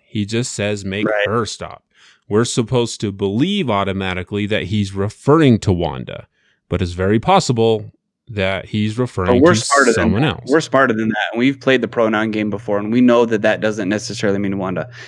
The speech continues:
Speaker 2: And I did mess up. I got these two, two pieces out of shape, and there's, there's actually these two parts out of order. Wow, I can't even speak. And there is something that was kind of interesting. Um, as, as the trio are talking about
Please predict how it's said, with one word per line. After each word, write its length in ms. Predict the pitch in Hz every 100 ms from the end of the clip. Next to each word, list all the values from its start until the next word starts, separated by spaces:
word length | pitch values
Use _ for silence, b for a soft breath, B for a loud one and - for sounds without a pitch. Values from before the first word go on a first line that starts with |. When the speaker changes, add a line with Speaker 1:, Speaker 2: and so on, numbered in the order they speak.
| B
Speaker 2:
And 160 | - 143
I 120 | 156
did 200 | 151 147
mess 220 | 135 127
up. 160 | 131 98
I 80 | 123
got 220 | 127 123
these 180 | 123 117
two, 380 | 135 123 123
two 240 | 90 - 123
pieces 360 | 139 123 120
out 140 | 113 110
of 100 | 107
shape, 320 | - 110 110 110
and 100 | 120
there's, 280 | 113 113 - B -
there's 140 | 123
actually 320 | 156 165 - 120
these 260 | 123 120 117
two 180 | 135 123
parts 460 | - 120 110 -
out 140 | - 113
of 100 | 104
order. 340 | 104 110 101 -
Wow, 240 | 107 98 -
I 60 |
can't 120 | 95 107
even 120 | 98
speak. 280 | - 113 - B B B B -
And 120 | 135
there 120 | 147
is 260 | 151 180 170
something 380 | 180 165 170 147
that 100 | 120
was 160 | 120
kind 180 | - 143 127
of 80 |
interesting. 640 | 107 120 117 107 - 104 101 b _ _ _
Um, 500 | 123 123 117 113 - _
as, 580 | - 135 147 147 127 - _
as 220 | 127 151
the 140 | 143 139
trio 580 | - 156 135 117 113 107
are 160 | 110
talking 500 | 113 - 127 127 127
about 680 | 123 113 107 107 107 - -